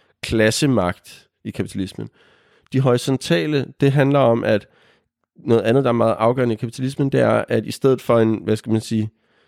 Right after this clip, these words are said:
eller at en kapitalistisk økonomi fungerer sådan, at der er en masse forskellige private aktører, der hver for sig tager beslutninger omkring, hvad der skal produceres.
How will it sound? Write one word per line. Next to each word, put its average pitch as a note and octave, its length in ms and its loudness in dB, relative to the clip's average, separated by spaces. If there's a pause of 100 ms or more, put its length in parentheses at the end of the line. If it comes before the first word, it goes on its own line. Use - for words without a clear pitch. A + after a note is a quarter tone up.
(280)
eller A2 160 4 (140)
at A2+ 160 -2
en A#2 120 0
kapitalistisk C3+ 640 -4
økonomi C3+ 380 2
fungerer C3 360 0
sådan, B2+ 320 0
at A2 140 -4
der G#2 60 0
er G#2 80 4
en G#2+ 140 2
masse B2+ 420 2 (460)
forskellige C#3+ 440 0
private B2 380 2
aktører, A#2+ 380 0
der A2 100 -2
hver A#2 180 2
for - 100 -10
sig A#2 240 0
tager B2 120 -4
beslutninger A#2+ 440 -2
omkring, G#2+ 300 -2
hvad G2+ 120 2
der A2 80 0
skal - 160 -8
produceres. G#2+ 640 -4